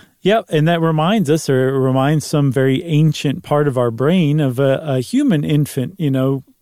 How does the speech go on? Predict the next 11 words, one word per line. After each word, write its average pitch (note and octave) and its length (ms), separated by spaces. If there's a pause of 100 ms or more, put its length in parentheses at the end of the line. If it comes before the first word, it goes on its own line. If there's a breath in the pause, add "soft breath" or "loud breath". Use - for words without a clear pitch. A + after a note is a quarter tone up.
ha-, D3+ 280
like, D#3 300
developing C3 520
its B2+ 180
motor C3 300
skill. C#3 320
So D3 140 (360 loud breath)
it, F3+ 220
it F#3 140
seems B3 400
like F#3 320